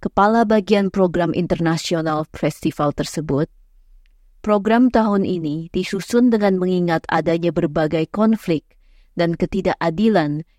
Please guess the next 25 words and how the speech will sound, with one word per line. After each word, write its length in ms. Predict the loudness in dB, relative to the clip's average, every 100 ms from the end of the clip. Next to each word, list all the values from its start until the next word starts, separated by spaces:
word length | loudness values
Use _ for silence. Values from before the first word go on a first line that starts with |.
| -4
yang 200 | -2 0
menerpa 480 | -2 -4 -4 -2 -2
berbagai 500 | -2 -2 0 2 2
lokasi 500 | 2 0 -2 0 -2
di 140 | -2 -2
dunia, 560 | -2 -2 -4 -4 -8 _ -20 -20 -20
seperti 480 | -8 -4 -2 -2 -2
di 160 | -2 0
Gaza. 640 | 0 0 -2 -4 -4 -12 _ _ _ _ _ _ _
Salah 320 | -2 2 2 4
satu 400 | 2 2 0 0
sudut 320 | 0 0 0
pandang 480 | 2 2 4 2 0
yang 160 | 0
diangkat 540 | -2 0 0 -2 -6 -4
adalah 380 | -4 -2 -4 -4 -6
etika 480 | -6 -6 -2 0
dalam 320 | 2 2 0 -2
media, 500 | -4 -2 -2 -2 -6 _ -4
juga 320 | -2 2 2
bagaimana 560 | 2 0 0 0 0 0
sulitnya 560 | 0 0 0 0 2
memberitakan 760 | 4 2 0 0 -2 -2 -4 -4
suatu 340 | -2 -2 -2
permasalahan 960 | -6 -4 -4 -4 -4 -4 -4 -4 -4